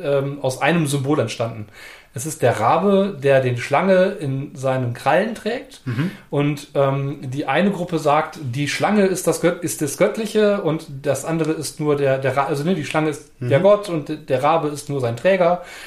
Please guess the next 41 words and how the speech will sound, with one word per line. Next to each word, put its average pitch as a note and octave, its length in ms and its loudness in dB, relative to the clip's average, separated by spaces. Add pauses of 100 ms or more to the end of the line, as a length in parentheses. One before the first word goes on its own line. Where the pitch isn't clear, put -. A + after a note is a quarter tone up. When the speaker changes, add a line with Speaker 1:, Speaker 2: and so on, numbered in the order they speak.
(140)
Speaker 1:
Und C3 80 -6
die D#3 80 0
anderen C#3+ 180 -2
sagen, C3 160 2
"Nein, C#3 120 2
nein, D#3+ 120 4
der A2+ 140 0
Rabe E3 260 2
ist D3 140 -4
der C3+ 80 2
Gott D#3+ 240 2
und C3+ 120 -4
der B2 80 0
trägt C#3+ 300 -2
nur C3+ 120 0
diesen, B2+ 500 -4 (840)
diese A#2+ 80 -2
Schlange D3 300 2
mit C3+ 160 0
sich." A#2+ 220 -4
Speaker 2:
Ja, B2+ 240 2
ja. A2+ 80 0
Speaker 1:
Und, B2 260 -6
ähm, A#2+ 440 -4
deswegen, A#2+ 580 -6 (280)
äh, A2 220 -6 (260)
genau. A2 340 -10 (1000)
Speaker 2:
Ja, E3+ 200 2
ich C#3 80 -2
Speaker 1:
Prüfen C3 120 2
Speaker 2:
weiß, A#2+ 100 2
Speaker 1:
sie A2+ 60 -2
Speaker 2:
ich G#2+ 60 -6
Speaker 1:
sich. C3 100 0
Speaker 2:
hatte B2+ 140 -6
das B2+ 200 -4
Speaker 1:
Ja. A#2+ 120 -4 (580)
Speaker 2:
irgendwann D#3 840 2
mal, B2+ 400 2
äh, B2+ 60 -6
äh, A#2+ 400 -6